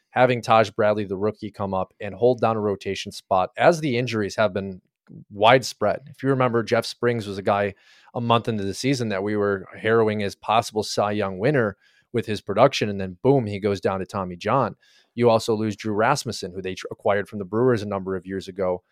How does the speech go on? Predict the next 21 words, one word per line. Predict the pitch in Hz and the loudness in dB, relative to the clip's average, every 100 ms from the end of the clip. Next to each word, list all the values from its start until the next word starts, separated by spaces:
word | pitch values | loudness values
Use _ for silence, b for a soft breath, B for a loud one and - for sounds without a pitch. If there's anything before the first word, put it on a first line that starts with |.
| _ _ - | _ _ -4
um, | 104 95 95 | -2 0 -2
who | 104 113 104 - - | -2 -2 -4 -4 6
also | 131 143 - - | 8 8 0 -8
six | - 117 - - - | -6 -6 -6 -10 -2
innings, | 143 110 - - - | 0 0 -6 -14 -4
always | 131 117 127 123 | 0 2 2 4
out | 139 | 4
there, | - - - | 2 -10 -6
usually | 107 98 120 113 | -6 -2 -2 -2
two | - 143 | 0 0
runs, | 131 135 92 - - - | 2 0 -2 -14 -18 -16
limiting | 98 107 123 131 131 | -6 -4 0 0 2
runs. | 135 117 - - b b b | 2 0 -2 -14 b b b
They've | 117 104 | -6 -2
lost | 110 123 131 - | 4 4 4 -2
two | - 135 | -6 -6
huge | 113 123 120 104 | -6 -8 -10 -8
names | 107 113 104 | -8 -8 -8
in | 104 | -12
this | 98 - | -10 -8
rotation, | 92 - 151 - 104 | -6 -2 -2 -2 -6